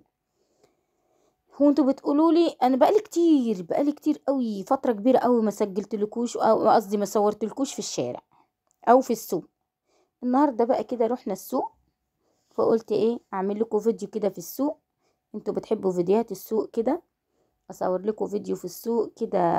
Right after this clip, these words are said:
عشان انتوا بتحبوا الفيديوهات دي. بس الاول اهم حاجة، اهم حاجة ننزل نصلي على النبي ونحط اللايك بتاعنا الجميل ونشترك في القناة،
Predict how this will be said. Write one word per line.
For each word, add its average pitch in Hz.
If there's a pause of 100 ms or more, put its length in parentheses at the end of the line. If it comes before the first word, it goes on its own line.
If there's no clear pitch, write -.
عشان -
انتوا 202
بتحبوا 185
الفيديوهات 170
دي. - (480)
بس -
الاول 180
اهم 220
حاجة، 175
اهم 202
حاجة 160 (760)
ننزل 180
نصلي 226
على 214
النبي 233 (460)
ونحط 196
اللايك 196
بتاعنا 196
الجميل 214 (540)
ونشترك 208
في -
القناة، 240